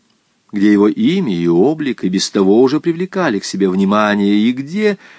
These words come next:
Как бы не оценивал он про себя церковные догматы, его, как христианина, считали человеком низшего сорта.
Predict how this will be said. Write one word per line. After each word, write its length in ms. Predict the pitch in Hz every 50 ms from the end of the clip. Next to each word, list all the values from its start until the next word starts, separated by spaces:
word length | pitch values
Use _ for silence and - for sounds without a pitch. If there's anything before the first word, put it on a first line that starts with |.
| - - - _ _ _ _ _ _ _ _
Как 220 | - 101 110 101
бы 140 | 101 107 104
не 80 | 98 104
оценивал 760 | 104 107 - - - - - 220 240 240 220 208 208 190 190
он 120 | 185 185 175
про 160 | - - 160
себя 340 | 156 - - 135 127 139 151 151
церковные 760 | - - 127 123 - - 113 127 123 120 117 113 113 110
догматы, 840 | 98 95 95 101 110 107 95 95 95 95 90 - - 92 92 90 85 _ _ _ _ _ _ _ _ _ _ _ _
его, 560 | 101 101 127 156 160 151 165 214 240 247 226
как 320 | 190 - 202 202 190 -
христианина, 1300 | - - - 170 170 160 - - - - - 147 147 151 147 143 139 127 131 135 127 117 117 113 110 - _ _ _ _ _ _ _ _ _ _ _ _ _ _ _
считали 760 | - - - - - - - - - - - 131 131 123 120
человеком 560 | 110 - - 113 113 117 120 120 - - 120 127
низшего 340 | 147 156 - - - -
сорта. 480 | 131 - - - 143 131 - _ - -